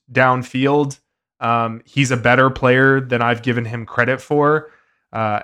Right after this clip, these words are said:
it's just, like, the value that John is imputing to him here as a high second or running back, or, uh, excuse me, wide receiver thirty-one. You know, it's, we just have a gap there. But, um, I'm not gonna necessarily, like, trash John for it because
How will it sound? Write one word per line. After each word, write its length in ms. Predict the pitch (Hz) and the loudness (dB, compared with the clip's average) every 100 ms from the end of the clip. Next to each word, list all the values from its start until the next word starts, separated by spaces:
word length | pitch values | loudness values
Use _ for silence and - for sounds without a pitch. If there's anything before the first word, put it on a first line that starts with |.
| - | -6
it's 340 | 147 160 147 - | -6 -4 -6 -2
just, 280 | 165 - | -2 2
like, 220 | 147 135 139 | 4 4 2
the 80 | |
value 480 | 123 123 131 135 135 | 2 4 4 4 0
that 360 | 127 120 113 127 | 2 2 0 -4
John 380 | 110 117 123 123 | 0 4 4 2
is 300 | 127 127 117 | -2 -4 -4
imputing 500 | 117 107 120 120 135 | -8 -8 -4 -2 -2
to 120 | 139 | -4
him 180 | 139 139 | -6 -6
here 360 | 135 139 143 143 | -4 -2 0 0
as 140 | 120 | 0
a 60 | 113 | 0
high 260 | 113 117 | 0 0
second 440 | 117 - 117 131 127 | -2 -6 -6 -4 -4
or 220 | 120 113 | -6 -6
running 360 | 107 117 117 113 | -6 -6 -6 -4
back, 220 | 113 - | -4 -4
or, 220 | 120 117 101 | -2 0 -2
uh, 140 | 98 - | -6 -12
excuse 320 | - - 113 | -14 -12 -10
me, 120 | 113 | -8
wide 240 | 104 107 | -4 -4
receiver 360 | 110 110 113 117 | -4 -10 -8 -8
thirty-one. 680 | - 117 107 101 110 131 143 - _ _ _ - | -6 -6 -6 -10 -6 -6 -8 -12 _ _ _ -2
You 100 | 247 | 2
know, 180 | 143 131 | 4 4
it's, 260 | 156 - - | 2 0 -4
we 200 | 151 160 | 0 2
just 180 | 151 180 | 2 2
have 160 | 170 139 | 2 2
a 40 | |
gap 380 | 123 123 113 - | 2 2 2 -2
there. 380 | 104 90 113 _ | -10 -10 -12 _
But, 520 | 117 123 151 123 - 131 | -2 4 6 4 -2 -2
um, 300 | 127 113 110 | 0 -2 0
I'm 140 | 135 | 2
not 180 | 143 143 | 4 2
gonna 160 | 151 127 | 0 0
necessarily, 760 | 127 127 123 127 120 120 117 | 0 -2 -4 -2 0 0 -2
like, 400 | 113 104 101 - _ _ _ | -4 -6 -8 -14 _ _ _
trash 440 | - 135 139 139 | 0 4 4 2
John 360 | 123 117 104 104 | -2 -2 -2 -6
for 280 | - 110 107 | -10 -10 -8
it 140 | 117 | -8
because 360 | 120 127 131 117 | -6 0 0 -2